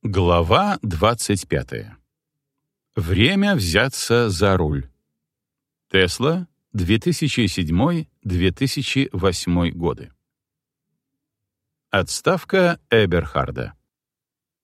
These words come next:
Вскоре после того, как Эберхард узнал о тайной поездке Маска в Англию, он пригласил его на ужин в Пало-Альто. «Давай начнем искать человека,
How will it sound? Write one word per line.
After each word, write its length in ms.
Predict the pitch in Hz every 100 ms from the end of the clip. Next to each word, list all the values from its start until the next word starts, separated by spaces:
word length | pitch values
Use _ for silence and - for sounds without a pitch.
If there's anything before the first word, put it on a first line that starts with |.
| _ _ _ _ _ _ _ _ _ _ _ _ -
Вскоре 480 | - - 202 220
после 380 | 143 170 - 139
того, 360 | 117 95 120 170
как 300 | - 104 -
Эберхард 640 | 120 143 131 - 127 123 -
узнал 560 | 107 82 107 131 127 -
о 100 | 95
тайной 420 | 123 131 120 107
поездке 500 | 85 92 117 - 90
Маска 440 | 107 123 - 101
в 80 | 92
Англию, 640 | 131 170 160 160 160 110 - _ -
он 240 | 196 196
пригласил 640 | - 117 101 90 - 92
его 380 | 101 85 85 165
на 140 | 139 101
ужин 360 | 143 131 82
в 120 | - -
Пало-Альто. 720 | 104 95 - 65 - - - _ _ _ _ _ _ _ _ _ _ _ _ _
«Давай 380 | 101 104 202 214
начнем 540 | 170 120 - 175 147
искать 320 | 110 - 131
человека, 640 | - 104 98 175 - 113